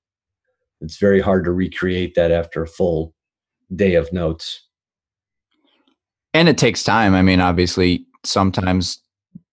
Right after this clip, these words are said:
Speaker 2: the way piping is laid out,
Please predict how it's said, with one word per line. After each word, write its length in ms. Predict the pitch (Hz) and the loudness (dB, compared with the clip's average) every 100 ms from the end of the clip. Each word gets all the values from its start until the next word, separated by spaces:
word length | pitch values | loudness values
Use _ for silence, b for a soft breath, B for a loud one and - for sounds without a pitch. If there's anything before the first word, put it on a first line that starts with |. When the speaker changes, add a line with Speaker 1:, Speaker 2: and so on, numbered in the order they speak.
| - | -4
Speaker 2:
the 140 | 101 | 0
way 180 | 92 87 | 2 0
piping 640 | - 90 90 90 87 87 - _ - | 0 -2 0 0 -2 -4 -10 _ -10
is 480 | - 87 90 87 - | -2 0 0 -4 -2
laid 280 | 90 90 | 0 2
out, 280 | 87 92 92 | 2 0 -4